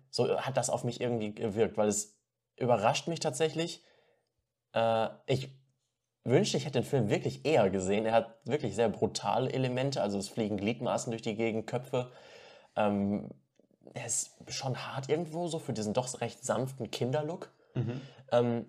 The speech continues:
Speaker 1: aber wie gesagt, ich finde den wirklich
Speaker 2: Das ist
Speaker 1: unglaublich.
Speaker 2: Kinderlook ist.
Speaker 1: Ja, d-, d-, die Farben, die Farbenpracht ist schon, sieht schon eher kindlich aus.
Speaker 2: Okay.
Speaker 1: Der Look, das, also ist jetzt nicht wie so ein, äh, weiß ich nicht, sieht nicht wie so ein achtzehn plus Anime aus. Vom,
Speaker 2: Mhm.
Speaker 1: vom Look her, das meine
Speaker 2: Okay,
Speaker 1: ich damit.
Speaker 2: ver-, ja.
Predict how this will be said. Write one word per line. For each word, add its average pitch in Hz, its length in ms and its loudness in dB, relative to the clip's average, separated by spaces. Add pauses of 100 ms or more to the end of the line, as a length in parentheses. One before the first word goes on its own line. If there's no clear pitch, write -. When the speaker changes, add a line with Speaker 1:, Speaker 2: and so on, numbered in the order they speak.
Speaker 1:
aber 110 260 -4
wie 104 80 -2
gesagt, 110 340 2
ich 120 100 -8
finde 117 180 2
den 104 80 2
wirklich 110 260 0
Speaker 2:
Das - 80 -8
ist 165 60 4
Speaker 1:
unglaublich. 135 500 8
Speaker 2:
Kinderlook 110 140 -4
ist. - 140 -16 (260)
Speaker 1:
Ja, 113 100 2 (140)
d-, - 400 -8
d-, - 40 -12
die 120 140 -8
Farben, 104 540 0
die 101 100 -2
Farbenpracht 104 480 -4
ist 107 100 -4
schon, 104 180 -4
sieht 110 160 -6
schon 107 220 -8
eher 110 180 -2
kindlich 104 540 -6
aus. - 440 -2 (100)
Speaker 2:
Okay. - 160 -6
Speaker 1:
Der 104 80 2
Look, 131 260 4
das, 104 140 -4
also 104 200 2
ist 104 180 -2
jetzt 107 160 0
nicht 113 160 0
wie 110 80 0
so 104 120 2
ein, 104 100 0
äh, 98 420 -2 (360)
weiß 101 220 -4
ich 95 60 -6
nicht, 95 100 -6
sieht 110 140 -4
nicht 117 160 -4
wie 117 60 -2
so 104 60 0
ein 101 120 -4
achtzehn 107 280 -6
plus 110 200 -2
Anime 98 360 0
aus. - 320 -4 (120)
Vom, - 280 -6
Speaker 2:
Mhm. 110 160 -4
Speaker 1:
vom 101 200 0
Look 104 200 0
her, 98 80 -2
das 101 140 -6
meine 104 140 -2
Speaker 2:
Okay, 98 80 -6
Speaker 1:
ich 98 60 -2
damit. 107 200 0
Speaker 2:
ver-, - 280 -14
ja. 92 160 -4